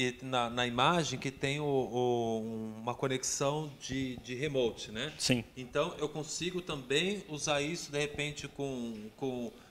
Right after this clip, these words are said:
Speaker 1: um servo externo, de repente pra pôr num, num tripé,
Speaker 2: Hum.
Speaker 1: usar uma câmera de estúdio.
Speaker 2: Sim, é possível você utilizar também o, uma manopla de foco e zoom,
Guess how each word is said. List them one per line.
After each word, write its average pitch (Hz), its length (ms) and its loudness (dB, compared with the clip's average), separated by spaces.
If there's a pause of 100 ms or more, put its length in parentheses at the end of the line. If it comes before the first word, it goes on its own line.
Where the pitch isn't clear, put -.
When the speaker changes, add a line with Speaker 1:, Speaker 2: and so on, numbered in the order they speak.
(120)
Speaker 1:
um 123 100 -6
servo 131 640 0
externo, 170 800 2
de 135 100 -2
repente 139 260 -2
pra - 80 -12 (100)
pôr 127 40 -2
num, 117 180 -6
num 113 200 -6
tripé, 135 840 0
Speaker 2:
Hum. 120 120 0
Speaker 1:
usar 131 180 -2
uma 127 120 -4
câmera 123 320 -6
de 110 60 -14
estúdio. 160 640 -6
Speaker 2:
Sim, 151 300 8
é 131 40 10
possível 147 440 10
você 143 180 10
utilizar 135 380 8
também 123 400 12
o, 113 320 10
uma 113 440 8
manopla 120 400 12
de 113 60 8
foco 127 300 6
e - 20 6
zoom, 120 300 4